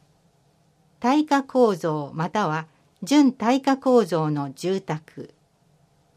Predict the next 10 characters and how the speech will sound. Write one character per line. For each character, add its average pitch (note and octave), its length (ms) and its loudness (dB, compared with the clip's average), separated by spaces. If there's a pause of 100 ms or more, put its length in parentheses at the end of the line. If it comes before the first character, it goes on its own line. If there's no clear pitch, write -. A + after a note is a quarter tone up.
(800)
四 C#4 280 4
階 C4 260 2
建 A#3+ 140 2
て A#3 160 6
以 A#3+ 100 0
上 G#3 300 2
の D3+ 160 -4
場 E3+ 240 0
合 E3 200 -6
は、 D#3 220 -8